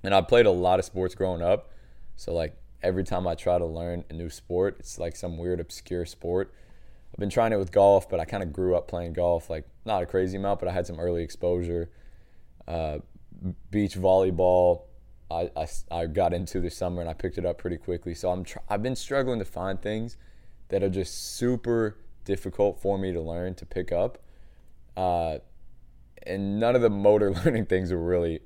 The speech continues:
working for me. So, uh, what I figured was, all right, let me try to go through this process with something that's a little bit out of the sphere of motor learning, but can be paralleled, and that is a language.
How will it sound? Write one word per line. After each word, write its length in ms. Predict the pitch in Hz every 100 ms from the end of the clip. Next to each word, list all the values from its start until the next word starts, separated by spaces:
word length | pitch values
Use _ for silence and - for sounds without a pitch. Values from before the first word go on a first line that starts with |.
| -
working 400 | 87 90 87 78
for 220 | - 78
me. 140 | 69 76
So, 440 | - 143 113 104 - - - - - - -
uh, 140 | 90
what 160 | 85 90
I 80 | 87
figured 360 | - 113 101
was, 240 | 90 87 -
all 120 | 101
right, 160 | 87 - - - -
let 200 | 87 82
me 120 | 98
try 220 | 85 92
to 80 | 95
go 180 | 90 90
through 140 | 95
this 160 | 87 87
process 540 | - 98 92 90 85
with 80 | 87
something 300 | - 87 90
that's 160 | 87 117
a 40 |
little 180 | 151 147
bit 120 | 120
out 200 | 78 95
of 60 | 90
the 80 | 82
sphere 500 | - 90 90 95 -
of 380 | 80 80 76 - - 90
motor 240 | 87 85
learning, 360 | 80 82 95 120 - - -
but 400 | - 95 90 -
can 140 | - 113
be 100 | 110
paralleled, 520 | 110 104 82 65 - -
and 140 | 80
that 160 | 85 87
is 300 | 85 - - - - -
a 60 | 87
language. 500 | 104 98 73 -